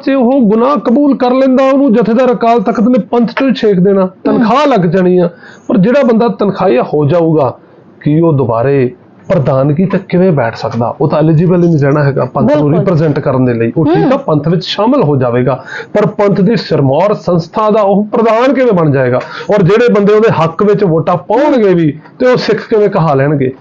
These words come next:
Speaker 1: ਉਹਨਾਂ ਨੂੰ ਵੀ ਤਾਂ ਜਵਾਬਦੇਹ ਹੋਣਾ ਪਊਗਾ।
Speaker 2: ਬਿਲਕੁਲ।
Speaker 1: ਸੋ ਇਸ ਵੇਲੇ ਬਹੁਤ ਕਠਿਨ ਹੈ, ਪਗਰ ਡਨ-, ਪਗ-, ਅ, ਪਨਘਟ ਕੀ,
Speaker 2: ਹੂੰ।
Speaker 1: ਡਗਰ ਪਨਘਟ ਕੀ।
Speaker 2: ਜੀ।
Speaker 1: ਇਹ ਬਹੁਤ ਮੁਸ਼ਕਿਲ ਹੋ ਗਿਆ।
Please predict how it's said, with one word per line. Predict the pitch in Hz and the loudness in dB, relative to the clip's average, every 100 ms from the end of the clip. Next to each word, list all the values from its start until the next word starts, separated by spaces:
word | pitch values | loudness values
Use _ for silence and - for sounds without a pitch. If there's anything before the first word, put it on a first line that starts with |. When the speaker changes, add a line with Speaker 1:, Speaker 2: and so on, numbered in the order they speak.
| - | -6
Speaker 1:
ਉਹਨਾਂ | 180 214 240 | 0 2 2
ਨੂੰ | 226 | 2
ਵੀ | 214 | 2
ਤਾਂ | 202 | 2
ਜਵਾਬਦੇਹ | 165 165 156 156 170 | 2 2 0 0 2
ਹੋਣਾ | 147 135 | 2 0
ਪਊਗਾ। | 120 - 151 185 | -2 -4 0 2
Speaker 2:
ਬਿਲਕੁਲ। | 240 381 302 240 | 2 2 0 2
Speaker 1:
ਸੋ | 254 | 2
ਇਸ | 247 233 226 | 4 2 2
ਵੇਲੇ | 226 220 | 0 2
ਬਹੁਤ | 190 165 175 196 180 | 2 2 2 0 -2
ਕਠਿਨ | 180 160 175 175 | -4 -2 -2 0
ਹੈ, | 165 | 0
ਪਗਰ | 160 147 135 147 | -2 -2 -2 0
ਡਨ-, | 139 139 143 135 | 0 0 0 -2
ਪਗ-, | - 139 151 147 135 131 | -2 0 0 2 2 0
ਅ, | 123 - 117 139 127 - - - | -2 -4 -2 0 0 -4 -12 -4
ਪਨਘਟ | 160 175 156 143 | 0 2 0 -2
ਕੀ, | 139 156 - - 302 | -2 -2 -4 -6 -2
Speaker 2:
ਹੂੰ। | 359 | 0
Speaker 1:
ਡਗਰ | 330 190 196 | 2 2 0
ਪਨਘਟ | 196 165 143 123 120 | 0 0 0 0 -2
ਕੀ। | 120 - - 240 | -4 -6 -4 -2
Speaker 2:
ਜੀ। | 269 | 0
Speaker 1:
ਇਹ | 311 208 190 214 | 0 0 0 0
ਬਹੁਤ | 156 160 185 | 2 0 0
ਮੁਸ਼ਕਿਲ | 147 - - 110 | -2 -2 -4 -6
ਹੋ | 104 | -8
ਗਿਆ। | - | -12